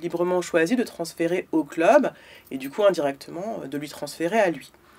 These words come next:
Alors, il y a plus dans les, l'argumentaire de, de Nozick, parce que, euh, Messi mérite aussi, euh, cette richesse parce qu'il travaille, en fait. Alors, je vous accorde qu'on pourrait discuter, euh, assez indéfiniment sur, euh, la valeur sociale de ce travail comparé à un professeur ou une infirmière, par exemple.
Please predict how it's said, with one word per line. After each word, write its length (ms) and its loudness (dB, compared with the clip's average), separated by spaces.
Alors, 220 6
il 80 8
y 60 10
a 80 12
plus 180 2
dans 80 2
les, 220 0
l'argumentaire 680 -2
de, 280 -10
de 80 -6
Nozick, 400 2
parce 240 -8
que, 180 0
euh, 280 0
Messi 400 4
mérite 400 0
aussi, 440 -2
euh, 220 -8
cette 240 -8
richesse 600 2
parce 280 -2
qu'il 400 -2
travaille, 400 0
en 60 -14
fait. 160 -18
Alors, 180 -4
je 140 -12
vous 100 -10
accorde 280 8
qu'on 140 -2
pourrait 240 4
discuter, 640 2
euh, 160 4
assez 300 0
indéfiniment 800 0
sur, 480 -4
euh, 180 -4
la 160 4
valeur 300 6
sociale 420 4
de 60 -4
ce 100 -10
travail 560 4
comparé 600 -6
à 300 -4
un 60 -10
professeur 560 -2
ou 60 -10
une 80 -6
infirmière, 500 0
par 140 -8
exemple. 480 -4